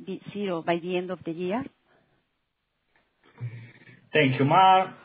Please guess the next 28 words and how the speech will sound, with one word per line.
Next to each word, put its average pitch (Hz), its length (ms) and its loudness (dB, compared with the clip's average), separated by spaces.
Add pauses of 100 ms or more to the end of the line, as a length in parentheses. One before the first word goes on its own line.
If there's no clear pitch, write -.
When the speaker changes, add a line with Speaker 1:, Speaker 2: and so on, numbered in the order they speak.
(180)
Speaker 2:
Uh, 143 500 0
in 156 280 -2
first - 220 4
quarter, 196 640 6
uh, 151 500 2 (280)
gross 180 340 6
margin 151 680 -2
includes 190 720 2
a 151 280 -4
positive 196 420 2
net 190 240 -2
effect 147 680 -2
of 156 360 2
about 147 440 0
forty 190 320 2
million 185 280 -4
euros 135 420 2 (180)
due 170 180 -2
to 170 80 -6
the 151 100 2
mark 185 300 2
to 190 60 0
market 143 500 0
of 147 100 0
our 139 460 2
energy 139 380 0
derivatives. 123 640 0 (840)
This 220 180 0